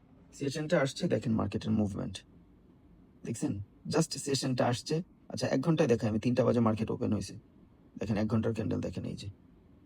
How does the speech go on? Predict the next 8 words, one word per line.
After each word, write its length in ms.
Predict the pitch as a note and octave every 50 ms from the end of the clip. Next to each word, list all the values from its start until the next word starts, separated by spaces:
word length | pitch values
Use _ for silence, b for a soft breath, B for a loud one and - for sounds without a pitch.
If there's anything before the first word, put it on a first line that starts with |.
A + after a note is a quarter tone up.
| - - - - -
দেখছেন? 300 | - - B2 - - G#2+ G2+ F#2+ - - - - - - - - - - - - - - - -
সেশন 320 | - - - B2+ C#3 D#3+ D3+
ওপেনের 360 | C#3+ C3+ - D3+ D3 D#3 F3 G#3+ - - - - - - - - - - - -
এই 100 | B2+ C3+
হলো 120 | C3 C3+
এক 60 | B2+
ঘন্টার 260 | B2 D3 C#3+ C3+ C#3 C3+
ক্যান্ডেল, 400 | C#3+ C3+ C3+ C3+ D#3+ F3+ F#3